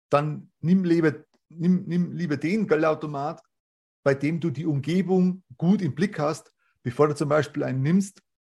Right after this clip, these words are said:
in einer unübersichtlichen Seitenstraße, wo du praktisch die Umgebung überhaupt nicht gut im Blick hast.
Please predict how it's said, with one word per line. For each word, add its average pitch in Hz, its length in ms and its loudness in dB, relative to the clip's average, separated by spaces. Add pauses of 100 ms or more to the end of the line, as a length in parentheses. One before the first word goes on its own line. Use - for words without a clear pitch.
(160)
in 139 120 -2
einer 135 80 0
unübersichtlichen 160 720 0
Seitenstraße, 143 920 -4
wo 131 100 -6
du 135 80 -4
praktisch 127 520 -8 (200)
die 135 80 -2
Umgebung 131 680 -4 (420)
überhaupt 143 720 -2
nicht 131 400 -6 (140)
gut 127 340 -8
im 123 100 -10
Blick 143 200 -6
hast. - 320 -8